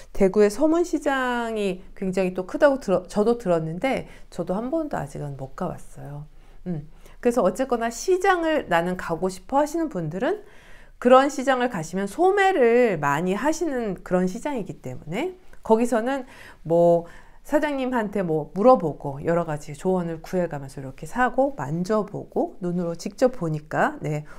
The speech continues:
확실히 내가 원하는 거 살 수 있겠죠. 근데 "나는 시장에 갈 시간이 없고요. 용기도 안 나고요." 하시는 우리 세봉이들은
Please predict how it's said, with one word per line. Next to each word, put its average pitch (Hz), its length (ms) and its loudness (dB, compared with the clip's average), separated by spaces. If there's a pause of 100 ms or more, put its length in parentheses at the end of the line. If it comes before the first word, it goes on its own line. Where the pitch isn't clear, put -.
(100)
확실히 208 420 -4
내가 156 220 0
원하는 190 320 -2
거 175 80 -2
살 254 160 -4
수 - 100 -12
있겠죠. 143 540 -4 (520)
근데 202 220 -4
"나는 175 240 0
시장에 247 380 -2
갈 165 160 -2
시간이 202 340 -2
없고요. 175 840 -2 (200)
용기도 165 400 -6
안 147 180 -6
나고요." 180 600 0
하시는 240 420 -4
우리 156 220 -6
세봉이들은 247 720 -2